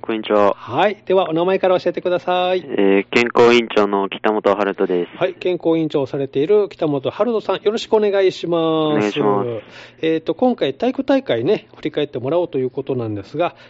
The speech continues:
Speaker 2: えー、いつ行われたか教えていただけますか？
Speaker 1: えー、九月七日の午前中に。
Speaker 2: ありました。
Speaker 1: はい。
Speaker 2: 九月七日午前中開催されたということですが、天気は当日どうだったですか？
Speaker 1: えー、若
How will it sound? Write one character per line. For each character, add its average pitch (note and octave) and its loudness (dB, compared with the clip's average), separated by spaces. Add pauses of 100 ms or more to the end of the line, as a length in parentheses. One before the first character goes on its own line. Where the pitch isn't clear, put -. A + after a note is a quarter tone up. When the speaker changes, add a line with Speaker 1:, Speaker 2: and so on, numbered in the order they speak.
Speaker 2:
え C#3+ -8
ー、 D#3 -4
い G#3+ -6
つ C#4 2
行 C4 -2
わ A3+ -2
れ G#3 -2
た F#3+ -4
か D#3 -4 (240)
教 C#3+ -4
え - -4
て C#3+ -8
い C3+ -6
た C#3 -4
だ C#3+ -4
け D#3+ -6
ま D#3+ -2
す - -20
か？ C3+ -4 (160)
Speaker 1:
え G#2+ 0
ー、 G#2 0
九 - 0
月 A#2 2
七 G#2+ 2
日 G#2 4
の G2+ 2
午 G2+ 2
前 G#2 0
中 G2+ 0
に。 G2+ -4 (1160)
Speaker 2:
あ - -4
り C#3+ 0
ま C3 -2
し - -10
た。 A#2+ -4
Speaker 1:
は G#2 0
い。 F2 -6 (240)
Speaker 2:
九 C#3 -4
月 A#2+ -4
七 E3 -2
日 G3+ -2
午 C3+ -4
前 C#3+ -2
中 A3 0
開 E3 -2
催 C#3 -4
さ C#3 -6
れ C3+ -2
た F3+ 0
と D#3+ -2
い C3+ 2
う B2+ 0
こ C3+ -10
と A#2+ -6
で A2 -10
す - -14
が、 A#2+ -8
天 C#4+ 4
気 C#4+ -4
は G3 0
当 F#3+ -6
日 F#3+ -4
ど F#3+ 0
う A3 -2
だ G#3 -6
っ - -8
た - -6
で B2+ -4
す - -20
か？ G3+ -8 (500)
Speaker 1:
え G2+ 0 (640)
ー、 G2 -2
若 A2+ 2